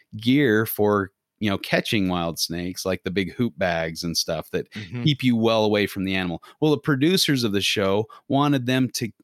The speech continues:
Speaker 1: instead catch the animals in, like, pillowcases because the danger value was heightened with a pillowcase versus a hoop.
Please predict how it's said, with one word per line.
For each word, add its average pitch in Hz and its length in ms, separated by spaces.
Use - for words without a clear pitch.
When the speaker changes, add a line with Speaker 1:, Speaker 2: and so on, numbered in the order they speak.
Speaker 1:
instead 123 760
catch 127 320
the 117 160
animals 113 400
in, 104 300
like, 98 280
pillowcases 85 960
because 104 380
the 104 80
danger 107 540
value 87 440
was 82 320
heightened 82 580
with 90 260
a - 60
pillowcase 101 720
versus 92 420
a 87 60
hoop. 113 260